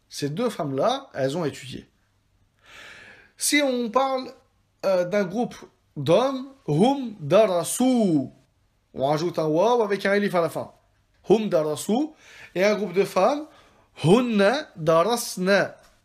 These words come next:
Darasna. Attention, on n'allonge pas le nun. Donc ça, c'est pour le mardi. Donc ce que vous pouvez faire comme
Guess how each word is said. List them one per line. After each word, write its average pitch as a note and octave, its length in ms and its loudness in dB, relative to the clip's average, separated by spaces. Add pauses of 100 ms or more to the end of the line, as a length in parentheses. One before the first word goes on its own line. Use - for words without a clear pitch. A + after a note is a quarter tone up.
Darasna. E3+ 920 0
Attention, F3 360 -2
on A3 40 -2
n'allonge E3 280 -2
pas G#3 100 2
le E3 100 2
nun. C3 180 -6 (960)
Donc E3+ 140 -4
ça, C#4+ 120 6
c'est - 140 -4
pour C4+ 180 -2
le G#3 60 6
mardi. F#3 400 0 (500)
Donc E3 220 -4
ce - 80 -8
que G#3 80 -2
vous G3+ 80 2
pouvez A3 180 4
faire G#3 300 0
comme D3 340 -2